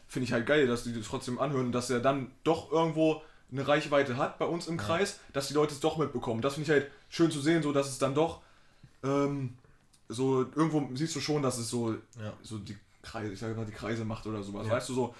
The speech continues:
Speaker 1: ähm, das ist halt eigentlich ganz cool. Okay, um das Thema jetzt abzuschließen, oder wolltest du dazu noch was sagen jetzt?
Speaker 3: Nee, alles gut.
Speaker 1: Ähm, wollen wir jetzt nochmal Kategorie machen
Speaker 2: Top,
Speaker 1: oder was?
Speaker 2: Top five?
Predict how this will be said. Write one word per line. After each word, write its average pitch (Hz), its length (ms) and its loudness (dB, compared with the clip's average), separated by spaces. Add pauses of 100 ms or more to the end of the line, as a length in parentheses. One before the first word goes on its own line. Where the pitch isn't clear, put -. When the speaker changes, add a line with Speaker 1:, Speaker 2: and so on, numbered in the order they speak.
(340)
Speaker 1:
ähm, 120 420 0 (200)
das 104 160 -6
ist - 80 -10
halt 110 160 -4
eigentlich 110 200 -4
ganz 107 280 -6
cool. 110 140 -4 (1080)
Okay, 127 240 4
um 123 120 2
das 135 220 2
Thema 127 220 -2
jetzt 123 120 -2
abzuschließen, 123 640 -4 (140)
oder 110 140 -2
wolltest 113 220 -8
du 104 140 -12
dazu 107 160 -12
noch 113 100 -6
was 107 100 -8
sagen 120 180 -8
jetzt? 165 220 -18
Speaker 3:
Nee, 120 200 -2
alles 113 200 -4
gut. 110 140 -10 (160)
Speaker 1:
Ähm, 117 400 -4 (360)
wollen 107 140 -4
wir - 20 -4
jetzt 113 100 -6
nochmal 117 240 -4
Kategorie 117 360 -6
machen 117 160 -4
Speaker 2:
Top, 113 80 -8
Speaker 1:
oder 165 100 -8
was? 196 80 -10
Speaker 2:
Top 110 140 -8
five? 123 200 -8